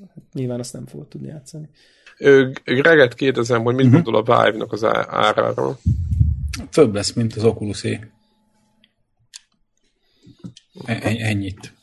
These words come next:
Speaker 3: mondok.
Speaker 1: És hogyha kiderül, hogy kevesebb lesz, mint az Oculusé, vagy ugyanannyi lesz, mint az
Speaker 3: Ugyanannyi.
Speaker 1: Oculusé,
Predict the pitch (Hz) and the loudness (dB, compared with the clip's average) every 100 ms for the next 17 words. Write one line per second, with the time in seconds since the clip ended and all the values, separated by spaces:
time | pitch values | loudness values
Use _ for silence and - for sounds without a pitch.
0 | _ _ _ _ _ _ _ _ _ _ | _ _ _ _ _ _ _ _ _ _
1 | _ _ _ _ _ _ 104 101 95 95 | _ _ _ _ _ _ -4 -2 -2 -4
2 | - _ _ _ _ _ _ _ _ _ | -8 _ _ _ _ _ _ _ _ _
3 | _ _ _ - _ - - 160 175 208 | _ _ _ -20 _ -10 -6 -6 -4 2
4 | 202 165 160 - 175 160 147 139 135 143 | 2 2 0 2 2 2 -2 -2 -2 -4
5 | 139 139 143 135 131 139 156 160 _ - | -4 -4 -4 -6 -4 -2 -2 -6 _ -8
6 | 135 135 165 165 147 139 135 135 135 117 | -6 -2 2 2 2 0 -4 -4 2 4
7 | 110 101 101 156 | 4 2 0 -4